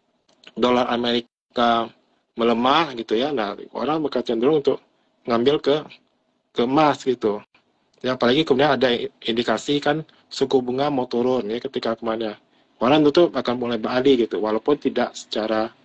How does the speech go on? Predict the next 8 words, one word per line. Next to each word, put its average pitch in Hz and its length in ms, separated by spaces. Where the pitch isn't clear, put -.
eh, 107 320
itu 123 140
ya, 120 160
walaupun 117 400
tidak 123 320
secara 117 320
langsung, 120 320
tapi 131 320